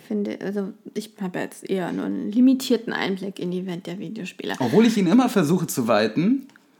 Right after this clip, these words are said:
Speaker 2: aber Josie sich immer standhaft dagegen wehrt.
Speaker 1: Naja, und, ähm, ich, ich kenne aber eine Person, die hat Red Dead,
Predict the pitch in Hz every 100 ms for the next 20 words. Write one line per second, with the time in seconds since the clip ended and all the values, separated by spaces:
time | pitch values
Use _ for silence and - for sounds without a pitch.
0 | _ - - 160 175 160 156 156 143 156
1 | 156 156 139 139 127 117 82 - - -
2 | - - - 226 196 180 - - 240 208
3 | 247 240 - - 208 226 220 233 254 -
4 | - 233 190 285 339 247 208 214 214 196
5 | 190 196 202 185 202 196 220